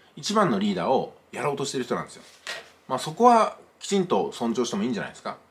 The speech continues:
もちろん、権力を持つってことは、横暴なことやるなっていうことでもあるんですよ。やられちゃうかもしれないですから、その時は攻撃しましょう。ね。まだ何も私たちは、岸田さんから痛い目を見せられてないんで、そこは。だから岸田さんがね、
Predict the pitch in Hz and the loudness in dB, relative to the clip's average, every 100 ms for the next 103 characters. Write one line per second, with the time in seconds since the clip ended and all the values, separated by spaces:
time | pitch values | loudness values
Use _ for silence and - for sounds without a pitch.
0 | - 170 233 202 113 - - 262 302 147 | -4 0 4 2 2 -6 -2 0 2 2
1 | 107 107 - - 90 92 110 107 - - | 0 -2 -4 -10 -10 2 4 4 2 -6
2 | _ _ _ _ - 147 196 208 208 202 | _ _ _ _ -4 2 4 6 4 4
3 | 220 202 170 135 - - - 185 214 190 | 2 2 4 2 -2 -16 -14 -8 -6 -2
4 | 151 156 98 - - _ - 147 185 208 | 0 0 -2 -10 -18 _ -2 0 2 2
5 | 220 170 196 180 82 120 110 - - 349 | 0 -6 -8 -8 -6 -2 -2 0 2 4
6 | 370 - 117 123 120 - - 87 - - | 4 2 2 2 0 -2 -6 -8 -10 -14
7 | _ _ 123 143 - _ _ 220 262 143 | _ _ -8 -8 -10 _ _ 2 6 6
8 | 165 208 226 113 139 185 117 117 95 - | 6 6 6 6 4 2 0 2 2 -2
9 | - _ - 165 208 214 165 101 - - | -16 _ -4 0 4 4 2 -2 -2 -4
10 | - - 151 226 240 131 107 123 208 190 | -10 -18 -2 2 4 4 2 4 4 4
11 | 226 123 190 107 82 - - _ _ - | 2 2 2 0 -4 -8 -18 _ _ -12
12 | 123 110 101 - - _ _ _ _ _ | -10 -4 -6 -6 -18 _ _ _ _ _
13 | - 123 107 - 160 180 202 110 98 | -4 2 2 0 0 2 4 2 -4